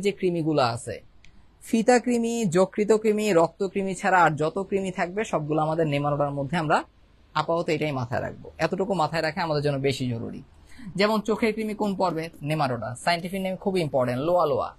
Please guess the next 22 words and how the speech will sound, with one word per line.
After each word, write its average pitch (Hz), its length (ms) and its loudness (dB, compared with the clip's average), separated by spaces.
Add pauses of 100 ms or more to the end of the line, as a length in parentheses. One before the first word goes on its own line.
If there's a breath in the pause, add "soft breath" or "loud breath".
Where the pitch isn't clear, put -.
(500 soft breath)
গোল 170 300 4
কৃমি 214 220 0 (100)
অথবা 185 200 -2 (100)
কেঁচো 170 280 -4
কৃমি, 104 260 -4 (140)
অ্যাসকারিস 202 580 -2 (240)
লাম্ব্রিকয়েডেস। 127 680 -2 (380 soft breath)
এই 185 60 4 (100)
লাম্ব্রিকয়েডেস 190 520 2 (100)
বানানটা 170 320 0
আমার 170 180 -6
পড়তে 180 280 -8
খুব 170 100 -14 (100)
কঠিন 160 220 -2 (100)
লাগতো, 98 240 -10 (360)
যার 147 140 4
জন্য 175 180 -2
আমি 180 120 -2
কি 190 140 -4
করতাম? 214 320 0 (540)
লাম 170 400 4 (1400)
বিআরআই 160 520 2